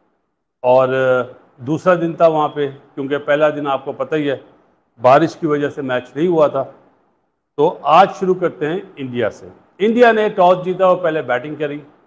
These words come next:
न्यूजीलैंड, good toss to lose, जुमला यही बनता है। क्यों? कि अमूमन पिच पे मॉइस्चर तो होता है, लेकिन इतना नहीं होता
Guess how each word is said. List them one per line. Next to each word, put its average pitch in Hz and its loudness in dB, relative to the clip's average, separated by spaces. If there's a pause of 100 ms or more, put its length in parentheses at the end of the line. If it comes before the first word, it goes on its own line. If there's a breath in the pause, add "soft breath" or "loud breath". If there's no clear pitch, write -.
(680)
न्यूजीलैंड, 220 4 (220)
good 202 2
toss 175 6 (140)
to 160 0
lose, 127 -4 (920)
जुमला 180 4
यही 165 2
बनता 117 -6
है। 95 -8 (460)
क्यों? 196 6 (680)
कि 175 -2
अमूमन 202 4 (1040)
पिच 208 2
पे 226 4
मॉइस्चर 180 4
तो 233 4
होता 180 6
है, 160 4
लेकिन 165 -10
इतना 233 4
नहीं 185 2
होता 165 0